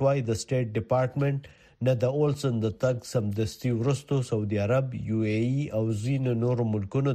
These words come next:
د قطر په ضد بندیزونه ولګول او په دې لړ کې د امریکې په تګلاره د اثر غورځولو دپاره په واشنګټن کې د لابینګ او په لویه کچه د پیسو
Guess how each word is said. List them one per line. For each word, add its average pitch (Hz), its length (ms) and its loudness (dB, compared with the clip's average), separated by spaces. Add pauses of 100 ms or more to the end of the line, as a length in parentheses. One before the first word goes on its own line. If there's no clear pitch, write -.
د 107 160 0
قطر 123 340 0
په 107 160 2
ضد 110 300 0
بندیزونه 104 640 0
ولګول 151 500 4 (200)
او 131 40 6 (140)
په 123 160 4
دې 127 160 2
لړ 139 180 4
کې 156 160 2
د 117 120 4
امریکې 113 440 0
په 117 60 0 (100)
تګلاره 120 440 2 (100)
د 104 120 2
اثر 127 300 2
غورځولو 107 640 0
دپاره 127 440 0
په 104 140 0
واشنګټن 107 640 -2
کې 117 80 -2 (100)
د 101 200 0
لابینګ 127 320 2 (320)
او 107 200 -2
په 110 140 2
لویه 131 260 4
کچه 123 300 0
د 95 160 -4
پیسو 107 280 0